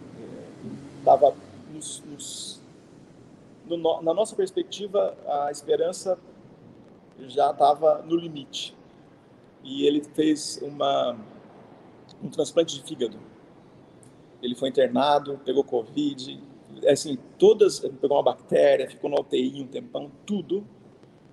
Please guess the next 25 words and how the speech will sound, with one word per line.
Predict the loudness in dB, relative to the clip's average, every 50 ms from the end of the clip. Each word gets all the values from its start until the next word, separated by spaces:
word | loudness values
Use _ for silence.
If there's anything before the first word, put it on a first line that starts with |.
| _ _ -8
tudo | -4 -2 0 0 2
que | 4 4 4
a |
gente | 4 4 0 -2 -6
via | -4 -2 0 0 0 0 -2 -4 -12 -20 -20 -20 -20 -20 -20 -20 -20 -6 0
era | 2 2 2 2
sinal | 0 -2 0 0 0
de | 0 -2 -6
fim. | -6 -6 -6 -6 -10 -18 -20 -20 -20 -20 -20 -20 -20 -20 -20 _ _ -20 -20 _ _ _ -20 -20 -20 -20 -20 -20 _ _ _ 0
E | 4 6 8 8 8 8 6 2 -6 -18 -20 -20 -20 -20 -20 -20 -20 -20 -20 _ -20 -20 _ _ -2 0
ele | 0 2 6
teve | 6 6 6 8 6
alta | 8 8 6 6 4 2
depois | 0 0 0 0 0 0
de | 0
passar | 0 -2 0 0 -2 -2
por | -4 -6 -6
todo | 0 0 0 0
esse | 0 -4 -6
tempo | -6 -4 -4 -4 -6 -10 -16
difícil | -18 -20 -20 -20 -20 -12 -10 -10 -10 -10 -12
de | -12 -14
U | -14
T | -2 0 0
I, | 0 0 0 -4 -6 -10 -14